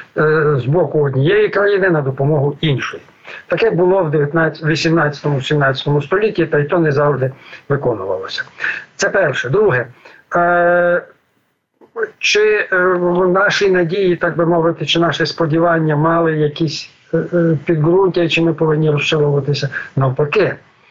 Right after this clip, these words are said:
ми отримуємо зараз у вигляді безпекових угод, а фактично, е, фактичне зобов'язання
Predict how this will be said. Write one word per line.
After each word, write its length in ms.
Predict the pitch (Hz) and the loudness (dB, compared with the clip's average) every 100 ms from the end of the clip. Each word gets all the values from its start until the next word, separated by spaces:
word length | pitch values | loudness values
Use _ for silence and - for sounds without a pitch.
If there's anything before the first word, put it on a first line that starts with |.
| _ - - 139 | _ -20 -8 -2
ми 200 | 170 233 | 0 2
отримуємо 760 | 233 - 180 196 196 185 151 | 0 0 0 2 2 2 2
зараз 520 | 131 147 - - - 147 | 0 0 -2 -8 -8 -2
у 40 | |
вигляді 640 | 127 127 196 185 190 170 | 0 2 2 2 2 0
безпекових 680 | 151 151 - 175 160 147 143 | 0 -2 0 -2 0 -2 0
угод, 300 | 135 127 107 - _ _ - - - - - | -2 0 -4 -10 _ _ -14 -12 -12 -12 -4
а 360 | 151 151 151 | 0 2 0
фактично, 840 | 139 170 - - 220 - 190 180 170 - | 0 -4 -2 -2 0 0 2 2 0 -2
е, 640 | 151 151 151 151 151 151 147 | 0 2 4 4 2 2 0
фактичне 560 | 165 - 202 - 175 | -2 -2 -2 0 0
зобов'язання 880 | 160 147 147 165 147 120 117 107 | 2 2 2 2 0 -2 -4 -4